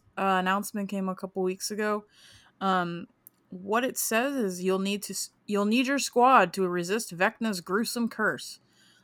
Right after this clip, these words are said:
Like Eleven, now's your chance to stop him once and for all as you take on the scariest season of Stranger Things yet, which I agree, it is this most horror-driven, I think, of all the seasons.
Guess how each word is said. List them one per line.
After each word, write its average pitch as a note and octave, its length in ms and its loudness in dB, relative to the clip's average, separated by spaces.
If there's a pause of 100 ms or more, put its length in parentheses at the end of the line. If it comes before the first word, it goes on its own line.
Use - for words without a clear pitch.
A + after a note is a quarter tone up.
(120)
Like A#3+ 240 4
Eleven, G#3+ 600 2 (100)
now's G3 240 4
your A3+ 80 -2
chance A3+ 360 -2
to G3 80 -6
stop A3+ 380 2
him F#3 140 -2
once F#3 260 -2
and A#3 140 -4
for G#3 160 0
all F3 220 6
as E3+ 180 -2
you F3 60 -4
take G3 260 -2
on F#3 120 0
the E3+ 60 -4
scariest G3+ 600 -2
season F3+ 320 -4
of D#3+ 80 -8
Stranger E3+ 340 -6
Things F#3 260 -4
yet, E3 200 -2
which A3+ 200 -4 (140)
I G#3 120 12
agree, F#3+ 420 6
it F#3 80 2
is F3+ 340 -2
this - 200 -8 (200)
most F3+ 380 -4 (400)
horror-driven, F3 960 2
I F3 80 -6
think, F3 240 -10
of E3 100 -8
all E3 200 -2
the E3 80 -8
seasons. E3 560 -10